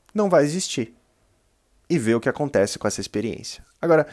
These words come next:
por ter lido muito sobre jejum, você tem experiências mágicas que acontecem quando as pessoas <laughs> param de comer durante um tempo.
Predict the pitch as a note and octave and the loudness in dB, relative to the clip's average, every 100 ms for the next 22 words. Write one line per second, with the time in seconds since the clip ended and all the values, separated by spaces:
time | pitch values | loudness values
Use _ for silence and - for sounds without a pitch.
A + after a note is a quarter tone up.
0 | - - - - F3+ B3+ B3 E3+ E3+ C#3 | -14 -20 -10 0 2 6 6 6 6 6
1 | B2 F#3+ G3+ E3+ C#3+ C3 A2 C3+ D3+ G#2+ | 6 2 2 0 2 2 2 2 0 0
2 | B2 D#3+ - A3+ - D3+ B2+ D3+ - D3+ | -2 -2 0 -2 2 2 2 0 0 -2
3 | - C3 B2 A#2+ C3+ C3 G2+ G2+ G2+ F#2+ | -2 -4 0 2 4 4 0 -2 -2 -4
4 | - A#2 - G#2 G2+ A2+ - C3+ - A#2+ | -2 -2 -2 -2 2 2 0 -4 0 0
5 | A#2+ B2 B2 A#2 - A#2+ - B2 A#2+ C3 | 2 -2 -2 -4 0 -2 2 4 4 2
6 | C3+ A#2 - D3+ A2+ G#2 G#2+ A2+ _ A2 | -4 -4 -4 -4 -2 -2 -4 -6 _ -2
7 | G#2+ G2 G2 F#2+ - - - | 0 -2 -6 -8 -10 -14 -20